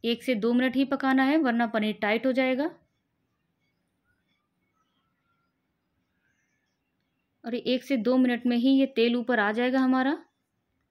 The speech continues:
दो मिनट के बाद इसमें हम ऊपर से डाल देंगे हरा धनिया। बस ये हमारा पनीर बनकर तैयार है। हरे धनिया को भी अच्छे से मिक्स कर लेंगे।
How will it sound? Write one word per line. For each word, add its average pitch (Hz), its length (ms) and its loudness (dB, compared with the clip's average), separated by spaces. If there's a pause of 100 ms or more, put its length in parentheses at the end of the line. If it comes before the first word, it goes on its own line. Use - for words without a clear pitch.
(1080)
दो 233 240 -2
मिनट 254 260 2
के 254 180 -2
बाद 214 260 0
इसमें 247 240 -2
हम 233 160 0
ऊपर 220 260 -2
से 226 160 -4
डाल 196 240 -2
देंगे 208 260 -4
हरा 190 280 -6
धनिया। 233 400 -4 (2250)
बस 240 260 -6
ये 240 120 0
हमारा 214 380 -2
पनीर 214 340 -4
बनकर 208 420 -4
तैयार 190 380 -2
है। 262 160 -4 (840)
हरे 208 180 -4
धनिया 214 280 -4
को 233 140 -4
भी 233 80 -2
अच्छे 240 220 -4
से 240 100 -4
मिक्स 226 260 -6
कर 254 160 -2
लेंगे। 262 320 2